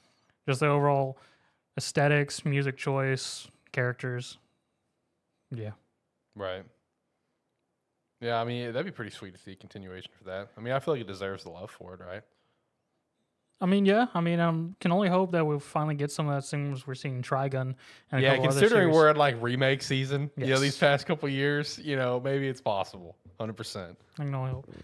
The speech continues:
Speaker 1: Which, I don't know how I'd feel about if it was, like, a full remake of Cowboy Bebop. More or less just 'cause I'd be biased just 'cause how much I enjoy the original. Um,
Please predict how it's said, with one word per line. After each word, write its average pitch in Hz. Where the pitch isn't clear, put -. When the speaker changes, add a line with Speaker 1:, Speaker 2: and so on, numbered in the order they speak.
Speaker 1:
Which, 151
I 160
don't 220
know 233
how 190
I'd 175
feel 170
about 156
if 151
it -
was, 135
like, 127
a 117
full 139
remake 131
of 147
Cowboy 151
Bebop. 175
More 139
or 135
less 127
just -
'cause 127
I'd 127
be 123
biased 120
just 120
'cause 113
how 120
much 117
I 113
enjoy 123
the 120
original. 131
Um, 117